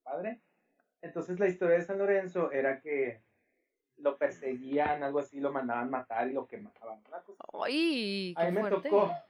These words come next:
Speaker 1: a mí me tocó ser, bueno, es que había mucha gente, de hecho no nada más era en, en el grupo de teatro donde yo estaba, que éramos casi treinta, eran como otras tres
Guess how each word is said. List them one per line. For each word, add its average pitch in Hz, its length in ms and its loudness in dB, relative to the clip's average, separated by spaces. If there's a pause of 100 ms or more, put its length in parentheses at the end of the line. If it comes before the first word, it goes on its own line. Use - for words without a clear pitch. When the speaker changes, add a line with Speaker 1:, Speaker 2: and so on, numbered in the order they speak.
(540)
Speaker 1:
a 202 140 6
mí 185 120 8
me 196 140 6
tocó 196 640 4
ser, 170 520 2
bueno, 185 180 4
es 170 100 0
que 185 140 4
había 180 200 8
mucha 175 240 -2
gente, 190 340 -4
de 143 120 4
hecho 139 140 -8
no 147 100 -4
nada 143 220 0
más 143 220 -4
era 135 360 -2 (360)
en, 127 360 -6
en 127 120 -4
el 120 60 -6
grupo 127 260 -6
de 131 80 0
teatro 131 220 -4
donde 127 160 -4
yo 113 100 -6
estaba, 147 340 0
que - 80 -8
éramos 127 260 -6
casi 120 260 -20
treinta, 139 480 -8 (260)
eran 127 220 -4
como 113 760 -4
otras 127 360 -6 (120)
tres 131 380 -2